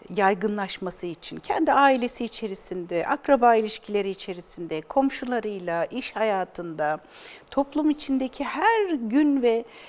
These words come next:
e, her, e, dönemde iyiliğin daha fazla, e,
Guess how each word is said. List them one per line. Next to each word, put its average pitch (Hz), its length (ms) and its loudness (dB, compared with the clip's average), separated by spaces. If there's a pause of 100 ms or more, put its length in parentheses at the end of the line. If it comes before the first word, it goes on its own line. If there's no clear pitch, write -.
(180)
e, 170 880 2 (460)
her, 311 300 4
e, 180 600 -2
dönemde 180 640 -2 (960)
iyiliğin 320 580 4
daha 320 220 -4
fazla, 202 760 -2 (540)
e, 175 80 0